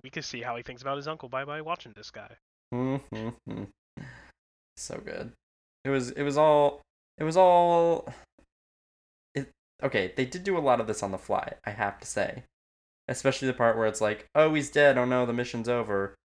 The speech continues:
Speaker 2: We still have probably weeks left here to complete the mission, but there are people closing in, so let's just fuck it all and go." And then Juno's like, "No!"
Speaker 1: No,
Speaker 2: We
Speaker 1: wait, wait, but they didn't have weeks, 'cause Yusuf fucked up and he started everything quickly.
Speaker 2: He
Speaker 1: So they
Speaker 2: did,
Speaker 1: had
Speaker 2: but
Speaker 1: it.
Speaker 2: still, they had, like, a,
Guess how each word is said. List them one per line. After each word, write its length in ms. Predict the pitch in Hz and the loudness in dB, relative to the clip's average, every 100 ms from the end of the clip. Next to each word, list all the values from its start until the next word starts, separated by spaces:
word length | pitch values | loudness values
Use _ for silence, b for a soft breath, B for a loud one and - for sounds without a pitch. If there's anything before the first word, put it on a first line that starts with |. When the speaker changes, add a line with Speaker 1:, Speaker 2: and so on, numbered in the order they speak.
| _ _ 127 | _ _ -4
Speaker 2:
We 80 | |
still 200 | 123 120 | 0 2
have 180 | 113 104 | 4 2
probably 340 | 113 104 101 95 | 0 -4 -6 -8
weeks 540 | 95 110 107 - - | -8 -8 -8 -10 -2
left 380 | 104 101 95 - | 0 2 -2 -10
here 240 | 98 95 | -8 -6
to 80 | 92 | -6
complete 400 | 92 92 98 92 | -12 -10 -10 -8
the 60 | 90 | -8
mission, 420 | 90 - 95 95 | -8 -8 -10 -8
but 120 | 92 | -6
there 120 | 98 | -4
are 60 | 95 | -6
people 280 | 110 101 98 | -8 -12 -10
closing 360 | 104 95 95 | -6 -6 -6
in, 160 | 92 95 | -10 -10
so 140 | - 117 | -6 -2
let's 180 | 139 | -4
just 240 | - 139 - - | -4 -8 -6 -2
fuck 200 | 123 131 | -2 -2
it 60 | 110 | -2
all 300 | 98 98 98 | 0 0 -2
and 140 | 101 | -4
go." 240 | 95 95 | -4 -2
And 140 | 95 95 | -4 -6
then 160 | 95 95 | -6 -6
Juno's 440 | 101 95 92 - | -6 -4 -6 -2
like, 280 | 101 107 - | -2 -2 4
"No!" 680 | 302 320 294 240 180 131 113 _ | 8 8 8 4 2 0 -2 _
Speaker 1:
No, 300 | 220 294 226 170 | -4 -2 -2 8
Speaker 2:
We 60 | |
Speaker 1:
wait, 220 | 233 226 196 | 8 8 6
wait, 200 | 240 160 | 0 2
but 120 | 196 | 2
they 100 | 196 | 4
didn't 220 | 180 220 | 2 2
have 160 | 165 131 | 0 0
weeks, 240 | 131 - | -8 -8
'cause 100 | 151 | -6
Yusuf 340 | 156 175 185 - | -8 -4 -4 -4
fucked 400 | - 165 - 170 | 0 0 2 0
up 200 | 175 131 | -2 -2
and 80 | 131 | -10
he 60 | |
started 360 | 120 160 165 135 | -4 0 0 -2
everything 340 | 113 110 113 | -10 -12 -16
quickly. 420 | 107 110 - 107 107 _ _ _ _ _ | -16 -16 -16 -18 -20 _ _ _ _ _
Speaker 2:
He 180 | 180 156 | -4 0
Speaker 1:
So 0 | 104 | 2
they 40 | |
Speaker 2:
did, 60 | 101 | 2
Speaker 1:
had 40 | 127 | 0
Speaker 2:
but 80 | - | -4
Speaker 1:
it. 40 | |
Speaker 2:
still, 500 | - 123 110 101 95 | -4 2 4 4 0
they 120 | 101 139 | 0 2
had, 160 | 135 | 2
like, 220 | 120 - | 0 -2
a, 120 | - | -12